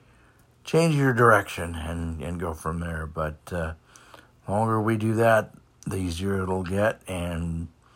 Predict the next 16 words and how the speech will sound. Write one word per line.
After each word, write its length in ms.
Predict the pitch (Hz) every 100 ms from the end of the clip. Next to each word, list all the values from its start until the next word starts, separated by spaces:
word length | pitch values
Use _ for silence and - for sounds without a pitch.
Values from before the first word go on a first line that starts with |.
| - - _ _ _ -
things 280 | 95 98 98
will 80 |
be 360 | 92 95 95 85 - _ - -
back 300 | 82 85 -
in 140 | 87
service. 540 | 80 82 76 65 - - _ _ - - - - - -
All 120 | 117
right, 320 | 110 107 -
well, 440 | 117 120 117 120 - _ _ -
<clears throat> 1600 | 110 107 90 85 - _ _ _ _ _ - - - _ _ -
as, 380 | 120 120 117 117
uh, 340 | 120 113 104 - -
as 180 | 85 104
we 120 | 113
go 220 | 110 131
into 600 | 131 127 - 117 110 104